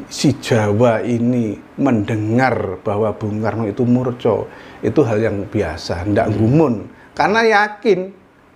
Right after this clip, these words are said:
Speaker 1: ya, orang sehebat Bung Karno itu, murca itu,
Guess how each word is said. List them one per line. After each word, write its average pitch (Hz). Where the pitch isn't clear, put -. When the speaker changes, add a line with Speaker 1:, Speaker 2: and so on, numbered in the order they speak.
Speaker 1:
ya, 127
orang 185
sehebat 123
Bung 120
Karno 139
itu, 147
murca 156
itu, 180